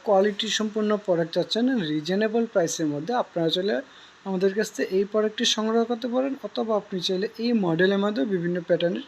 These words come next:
সোফা আছে, সেগুলো মডেল অনুযায়ী পছন্দ করে আপনি অর্ডার করে নিতে পারেন। আর আমাদের শোরুমের লোকেশনটা হচ্ছে যমুনা ফিউচার পার্কের উত্তর পাশে কুড়িল চৌরাস্তা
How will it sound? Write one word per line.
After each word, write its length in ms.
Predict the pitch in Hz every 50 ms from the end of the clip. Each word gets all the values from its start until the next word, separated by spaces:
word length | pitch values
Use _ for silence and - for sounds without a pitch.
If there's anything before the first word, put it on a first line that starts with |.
| - - - -
সোফা 360 | - - 185 165 143 175 180 185
আছে, 200 | 190 190 - 302 330 - - - - - - - - - -
সেগুলো 320 | - - 233 202 190 190 185
মডেল 360 | 170 165 175 185 202 226 226 226
অনুযায়ী 240 | 226 226 226 226 226 -
পছন্দ 280 | 202 190 - 208 220 226
করে 140 | 226 285 302
আপনি 180 | 294 277 285 220
অর্ডার 240 | 196 175 170 165 165
করে 160 | 160 170 160
নিতে 220 | 156 151 143 147 135
পারেন। 280 | 131 127 123 117 - - - - - - - - - - - - - - - - - - - - - - - - - - - - - - - - - - -
আর 100 | - 143 139
আমাদের 260 | 143 160 175 190 202
শোরুমের 380 | - - 214 202 214 220 226 220
লোকেশনটা 380 | 214 214 233 - - - 214 240
হচ্ছে 160 | 233 233 240 214
যমুনা 440 | 175 160 165 170 190 202 208 226 214
ফিউচার 380 | 220 - 214 208 202 233 226
পার্কের 340 | 226 - 233 226 226 240 240
উত্তর 300 | 240 202 160 - - 175
পাশে 300 | 170 - 180 180 - 269 269 269 -
কুড়িল 300 | - 214 202 190 185 180 160
চৌরাস্তা 520 | - 160 147 135 123 123 - - - -